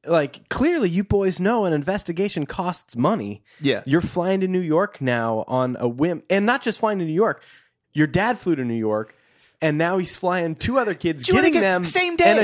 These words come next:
Speaker 1: adjoining room.
Speaker 2: Yeah. <laughs>
Speaker 1: Separate room at the hotel. These expenses are piling up, and somebody's gonna have to pay for 'em.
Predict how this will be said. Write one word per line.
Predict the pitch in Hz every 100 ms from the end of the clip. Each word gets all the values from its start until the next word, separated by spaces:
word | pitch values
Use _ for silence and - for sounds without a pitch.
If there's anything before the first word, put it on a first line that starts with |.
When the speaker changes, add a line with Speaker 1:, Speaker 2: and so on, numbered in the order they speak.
| -
Speaker 1:
adjoining | - 196 214 214 185
room. | 214 254 123 120 - -
Speaker 2:
Yeah. | 359 208 - 185 -
<laughs> | 302 -
Speaker 1:
Separate | 339 247 240 247
room | 208 233 208
at |
the | 190
hotel. | 185 - 202 170 127
These | 170 175
expenses | 165 - - 233 240 196
are | 160
piling | - - - 226 214 196
up, | 226 -
and | 120
somebody's | - 285 359 277
gonna | 240 233
have | 247
to | -
pay | - 370
for | - 107
'em. | 82